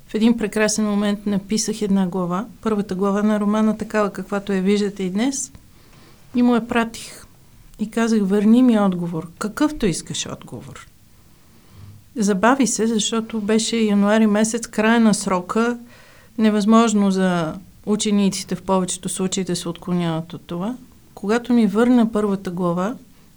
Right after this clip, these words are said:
истината е, че за себе си веднага казах: „Тук нещо ще стане.“ Но реших да пробвам още един път с втората и да чакам втората глава от него, т.е. фактически четвъртата в романа.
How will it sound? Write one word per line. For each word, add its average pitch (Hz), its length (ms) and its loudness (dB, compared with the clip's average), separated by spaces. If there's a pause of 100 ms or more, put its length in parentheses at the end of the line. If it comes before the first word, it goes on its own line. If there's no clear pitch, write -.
(140)
истината 214 680 -2
е, 214 100 0
че 214 380 -2
за 180 160 -4
себе 202 300 -2
си - 140 -6
веднага 196 380 -2
казах: 185 600 -6
„Тук - 220 -12
нещо 185 360 0
ще - 220 -10
стане.“ 156 460 -6 (960)
Но 208 80 2
реших 214 240 0
да 233 140 2
пробвам 202 320 2
още 190 260 0
един 175 260 0
път - 340 -12 (180)
с - 160 -8
втората 196 580 0 (360)
и 214 60 -2
да 190 100 0
чакам 196 400 -2
втората 202 600 2
глава 185 360 0
от 190 160 -4
него, 175 280 0
т.е. 170 200 -4
фактически - 640 -8
четвъртата 180 640 -8
в - 120 -14
романа. 170 420 -6